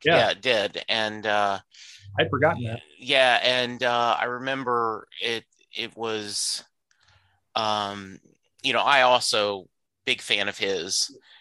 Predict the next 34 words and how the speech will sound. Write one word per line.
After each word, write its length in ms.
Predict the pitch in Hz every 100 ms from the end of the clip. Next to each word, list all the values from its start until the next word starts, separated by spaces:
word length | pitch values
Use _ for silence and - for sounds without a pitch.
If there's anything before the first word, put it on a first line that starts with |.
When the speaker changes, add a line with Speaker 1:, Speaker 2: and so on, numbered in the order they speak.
| _
Speaker 2:
you 80 | 110
know, 180 | 107 104
in 60 |
the 100 | 107
whiteboard, 760 | 107 113 117 - 110 104 104 104 - -
you 120 | 110
know, 280 | 104 98 95
Speaker 1:
Mm-hmm. 60 | 208 - - - -
Speaker 2:
uh, 380 | 107 104 107 107 -
he 180 | - 147
was 160 | 123 120
Steve 320 | - 135 123
Kornacki 560 | - 113 110 - 107 101
before 340 | - 117 113
Steve 320 | - 113 113 -
Kornacki 480 | 107 104 101 104 101
was, 160 | 107
Speaker 1:
Right. 160 | 151 185
Speaker 2:
you 40 |
know, 140 | - 208
<laughs> 120 | -
right, 260 | 160 139 147
you 80 | 131
know, 160 | 127 - - - -
Speaker 1:
<laughs> 340 | 185 160 -
Speaker 2:
uh, 260 | 123 120 117
Speaker 1:
That's 140 | -
Speaker 2:
and, 60 | 123
Speaker 1:
right. 180 | 131 131 - - 143
Speaker 2:
and 160 | 135
it 140 | 135 127
was 300 | 127 117 -
just, 400 | 135 - - -
it, 200 | 131 127